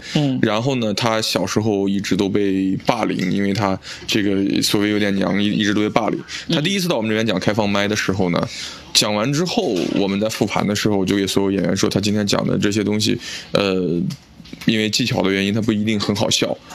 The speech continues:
Speaker 2: 但我说这就是真正的 stand-up comedy。
Speaker 1: 嗯。
Speaker 2: 然后他现在是我们的商演的主力演员之一，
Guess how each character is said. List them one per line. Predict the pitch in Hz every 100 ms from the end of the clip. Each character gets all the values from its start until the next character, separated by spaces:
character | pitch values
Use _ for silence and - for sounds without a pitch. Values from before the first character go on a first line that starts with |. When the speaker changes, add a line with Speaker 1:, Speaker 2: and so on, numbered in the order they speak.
| - -
Speaker 2:
但 | 117 101
我 | 98
说 | 104
这 | 107
就 | 101
是 | 104
真 | 98 98
正 | 98
的 |
stand-up | 87 - 95 87
comedy。 | - 90 - - -
Speaker 1:
嗯。 | 160 151 139
Speaker 2:
然 | 120
后 | 117
他 | 123
现 | 120
在 | 117
是 | 107 113
我 | 101
们 | 98 98
的 | 98
商 | - 104
演 | 101 90
的 | 95
主 | 95
力 | 92 98
演 | 90
员 | 90
之 | 95 95
一， | 90 87